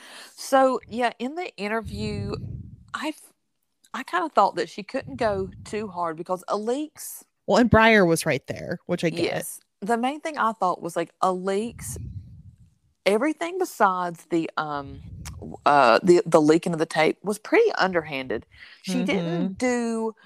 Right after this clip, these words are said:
Speaker 1: outright
Speaker 2: Right.
Speaker 1: terrible, terrible things. It was like, it was almost like a series of microaggressions as opposed to, like, one big, huge,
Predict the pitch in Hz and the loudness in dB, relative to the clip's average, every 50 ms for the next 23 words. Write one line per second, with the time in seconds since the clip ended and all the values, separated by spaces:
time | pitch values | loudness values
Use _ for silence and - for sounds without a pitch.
0 | - 180 _ _ _ _ - - 185 220 226 - - 185 175 214 208 185 185 185 | -20 -20 _ _ _ _ -6 -2 -2 -2 -2 -4 -10 -8 0 2 2 2 0 -4
1 | 180 - - - - - - - - - - - _ _ _ _ _ _ - 165 | -12 -12 -14 -16 -20 -20 -20 -20 -20 -20 -20 -20 _ _ _ _ _ _ -18 -10
2 | 160 160 156 156 156 151 - 254 311 370 381 320 262 208 180 - - 160 143 151 | -6 -4 -2 -2 -2 0 0 0 0 0 -2 -2 -4 -6 -6 -4 -6 -6 -6 -8
3 | - - _ _ 147 139 131 135 135 151 - - _ - 247 269 - 269 - 262 | -12 -20 _ _ -8 -8 -8 -12 -16 -18 -20 -18 _ -4 -4 -2 -4 -8 -4 -4
4 | 247 233 214 - _ - _ _ _ _ _ _ - - _ - 269 269 - - | -2 -2 -4 -6 _ -20 _ _ _ _ _ _ -20 -10 _ -6 -6 -6 -4 -6
5 | - 294 349 - 370 - 311 254 - - 214 202 196 196 214 196 185 170 165 165 | -4 -4 -2 -4 -2 -2 -2 -4 -2 0 0 2 4 4 2 0 -2 -6 -4 -4
6 | 160 160 165 - 165 156 151 143 - 156 147 143 147 - - 139 135 139 147 147 | -4 -4 -4 -4 -2 -2 -2 -2 0 0 0 0 0 -4 -10 -10 -10 -10 -12 -16
7 | - _ _ - - - _ - 185 190 190 185 - - 185 180 180 185 - - | -18 _ _ -20 -20 -20 _ -6 -4 -2 -2 -4 -4 -2 0 0 0 -2 -4 -6
8 | 185 170 160 156 - - 160 156 175 185 185 185 185 180 165 - - 180 180 170 | -2 -2 -2 -2 -4 -8 -8 -4 -2 -2 0 -2 -2 -4 -6 0 2 2 2 2
9 | 156 - - - - 175 175 175 170 165 165 165 165 156 156 - - - | -4 -14 -18 -14 -8 -6 -4 -4 -2 -4 -4 -6 -6 -8 -10 -14 -16 -16